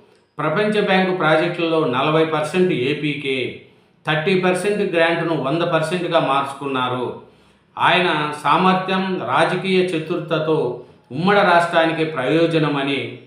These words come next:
ఆయన చెప్పారు. ఎందుకంటే చంద్రబాబు నాయుడు గారు రాష్ట్ర ప్రయోజనాలపై రాజీ లేని ధోరణి చేస్తారు అనేది కూడా మనకు తెలుస్తుంది.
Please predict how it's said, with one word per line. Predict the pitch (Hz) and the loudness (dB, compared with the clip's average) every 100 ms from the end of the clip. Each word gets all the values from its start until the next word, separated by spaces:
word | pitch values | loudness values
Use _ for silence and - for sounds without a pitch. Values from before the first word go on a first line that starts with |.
| _ _ _ 117 | _ _ _ -6
ఆయన | 127 131 117 113 - - | -4 -4 -6 -8 -14 -12
చెప్పారు. | 123 127 120 - - - _ - | -10 -4 -4 -4 -10 -20 _ -4
ఎందుకంటే | 170 190 185 185 | -2 0 2 2
చంద్రబాబు | 185 - 135 160 180 180 175 | 2 0 -2 0 2 2 2
నాయుడు | 170 160 | 0 0
గారు | 156 156 151 127 | 0 2 0 0
రాష్ట్ర | 123 160 160 180 | -2 -2 -2 -2
ప్రయోజనాలపై | 160 156 156 151 147 143 143 | 0 2 2 0 -4 -4 -6
రాజీ | 135 117 139 160 | -4 -2 0 0
లేని | 151 147 143 127 | 0 -2 -2 -4
ధోరణి | 117 135 135 | -4 -6 -6
చేస్తారు | 123 123 120 120 113 117 - - - _ _ _ 123 | -6 -8 -8 -10 -10 -10 -12 -16 -20 _ _ _ -4
అనేది | 139 156 | 0 2
కూడా | 147 156 | 2 0
మనకు | 165 135 120 | 0 -2 -6
తెలుస్తుంది. | 123 123 120 113 | -6 -8 -8 -10